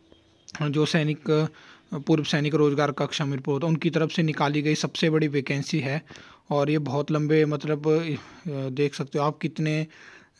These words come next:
टाइम तक ये इसके इंटरव्यू चलने वाले हैं। इसमें डायरेक्ट वॉक इन इंटरव्यू होगा। और यहाँ पे eligible up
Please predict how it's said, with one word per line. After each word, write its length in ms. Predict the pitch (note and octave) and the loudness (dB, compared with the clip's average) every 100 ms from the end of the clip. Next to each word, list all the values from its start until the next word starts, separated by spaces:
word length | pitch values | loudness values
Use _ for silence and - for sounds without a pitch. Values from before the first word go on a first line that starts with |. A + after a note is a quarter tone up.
| C#3 | -4
टाइम 220 | D3 D3+ | 0 0
तक 160 | D#3 D3 | 0 -2
ये 100 | D#3 | 0
इसके 200 | D3 - D3+ | -2 -2 -2
इंटरव्यू 360 | C#3+ D3 D3 | -2 0 0
चलने 320 | C3+ C#3+ C#3+ | 0 0 0
वाले 240 | D3 C#3+ C#3+ | 0 0 0
हैं। 40 | |
इसमें 260 | D3+ D#3+ D#3 | -2 0 0
डायरेक्ट 500 | D3 D3 D3 C#3 D#3+ | 0 -2 -4 -6 -2
वॉक 380 | D3 C#3+ C#3 D#3 | 0 0 0 -2
इन 80 | |
इंटरव्यू 380 | C#3+ C#3 D3 D3 | -2 -2 0 0
होगा। 420 | C#3 B2+ C3 D#3 - - _ _ _ _ _ _ - - | 0 -2 -2 -4 -6 -18 _ _ _ _ _ _ -14 -2
और 140 | D3 | -2
यहाँ 240 | C#3 C#3 D3 | 0 0 2
पे 240 | D3 D#3 | 2 2
eligible 360 | C#3+ C3+ C#3 | 0 -2 0
up 80 | D3 | 0